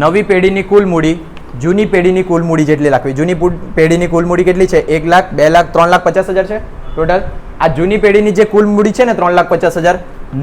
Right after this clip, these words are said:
નવી પેઢીમાં બી કુલ મૂડી કેટલી રાખવાની? ત્રણ લાખ પચાસ હજાર. આ વાક્ય ક્લિયર થયું બધાને? હા ને? જો ગુજરાતીમાં વાંચીને ખાલી આંકડા જ મૂકવાના છે, બીજું કંઈ નથી. તો અહીંયા બચવાના કોણ ખરું?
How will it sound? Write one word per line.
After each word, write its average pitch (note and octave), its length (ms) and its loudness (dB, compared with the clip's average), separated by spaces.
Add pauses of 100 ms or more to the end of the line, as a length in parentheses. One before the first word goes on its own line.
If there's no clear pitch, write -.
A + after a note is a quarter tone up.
નવી F#3 300 0
પેઢીમાં A3+ 320 2
બી A3+ 180 -2
કુલ G#3+ 100 -2
મૂડી G#3 220 0
કેટલી G#3 300 -2
રાખવાની? D3+ 320 -2
ત્રણ C3+ 280 -2
લાખ C#3 140 0 (140)
પચાસ C#3 300 -2
હજાર. A#2+ 180 -4 (100)
આ D3+ 100 4
વાક્ય F3 240 0
ક્લિયર F#3+ 220 -2
થયું G3 160 -6
બધાને? F3 260 0 (520)
હા F#3 80 0
ને? F#3+ 120 0
જો G3 140 0
ગુજરાતીમાં G3+ 580 0
વાંચીને F#3 340 -2
ખાલી G#3 280 2
આંકડા G3 180 2
જ F#3+ 140 -4
મૂકવાના F3 300 0
છે, D#3+ 100 -6
બીજું D3+ 200 -4
કંઈ E3 120 2
નથી. B2+ 280 -4 (680)
તો D#3 120 4 (160)
અહીંયા E3+ 200 0
બચવાના G#3 420 2
કોણ G#3+ 180 2
ખરું? F3+ 260 -4